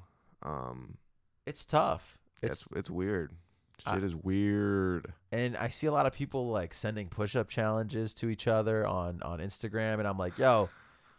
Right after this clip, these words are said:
Speaker 2: you should have been doing push-ups, but now you"
Speaker 1: Don't, I mean, I guess if, if, uh, here's the thing. If, if that's what you gotta do, if you gotta start, if you gotta resort to doing internet challenges
Speaker 2: Right.
Speaker 1: in these tough times, then all power to you. I can't judge you, but,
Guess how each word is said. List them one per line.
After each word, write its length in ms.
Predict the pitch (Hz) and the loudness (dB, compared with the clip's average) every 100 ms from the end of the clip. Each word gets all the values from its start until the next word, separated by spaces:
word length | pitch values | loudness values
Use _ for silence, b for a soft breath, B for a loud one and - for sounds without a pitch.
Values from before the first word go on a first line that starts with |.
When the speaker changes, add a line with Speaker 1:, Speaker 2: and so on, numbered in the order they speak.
| b b _ | b b _
Speaker 2:
you 120 | - | -4
should 220 | 147 151 143 | 0 4 4
have 100 | 139 | 4
been 140 | 139 | 2
doing 220 | 139 139 | 2 2
push-ups, 580 | 131 143 131 139 135 - | 4 2 4 4 4 0
but 340 | 127 110 101 - _ | 0 2 0 -6 _
now 240 | 101 131 139 | -2 2 2
you" 120 | 131 | 4
Speaker 1:
Don't, 320 | 113 117 - - 50 - - | 4 4 4 -4 -8 -2 2
I 80 | |
mean, 180 | 113 113 | 4 6
I 80 | 110 | 4
guess 380 | 107 113 120 117 | 8 8 8 6
if, 200 | 104 - | 2 0
if, 240 | 92 - - | -4 -4 -6
uh, 80 | 67 - | -6 0
here's 220 | 107 110 | 2 2
the 100 | 92 | 2
thing. 240 | 82 78 71 | -2 -6 -6
If, 200 | 87 - | -6 -4
if 240 | 90 - | -6 -4
that's 240 | - 98 - | -4 -4 -4
what 160 | 98 | -6
you 80 | 95 | -2
gotta 240 | 90 90 87 | 0 0 -2
do, 160 | 87 | -2
if 100 | 85 | -2
you 80 | 90 | -2
gotta 140 | 98 | -2
start, 320 | 92 95 90 80 | -2 -2 -2 -2
if 80 | |
you 60 | 87 | 0
gotta 120 | 101 | 2
resort 500 | 92 82 85 87 - - | 2 2 2 0 -2 -6
to 400 | 85 85 82 - - | -4 -2 -4 -6 -8
doing 240 | 87 85 76 | -4 -4 -2
internet 380 | 85 90 90 85 | -4 -2 -2 -2
challenges 680 | 92 90 92 92 95 95 | -2 -2 -2 -2 -4 -2
Speaker 2:
Right. 240 | 101 101 98 | -2 0 0
Speaker 1:
in 40 | |
these 160 | 92 90 | -2 -4
tough 260 | - 92 - | -2 -4 -2
times, 540 | 87 92 90 95 - - | -4 -2 -4 -6 -12 -10
then 480 | 90 90 90 87 - _ _ - | -8 -6 -6 -10 -14 _ _ -10
all 120 | 80 | -8
power 300 | - 76 76 | -6 -6 -8
to 180 | - 80 | -8 -8
you. 200 | 76 67 | -6 -8
I 60 | 82 | -8
can't 280 | - 82 | -8 -10
judge 340 | - 73 71 - | -10 -10 -10 -10
you, 160 | - - | -10 -10
but, 280 | 73 73 | -12 -12